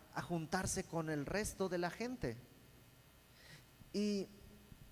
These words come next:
yo creo que les está enseñando a sus discípulos esto.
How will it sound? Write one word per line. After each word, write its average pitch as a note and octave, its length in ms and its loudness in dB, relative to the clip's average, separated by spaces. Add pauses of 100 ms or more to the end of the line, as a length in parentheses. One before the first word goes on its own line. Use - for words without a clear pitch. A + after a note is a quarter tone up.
(220)
yo G#3+ 180 6
creo C4+ 240 8
que B3 120 4
les G3+ 160 4
está F#3 180 2
enseñando F3+ 520 6
a - 20 4
sus D#3 200 2
discípulos D3+ 760 2 (160)
esto. D3 440 2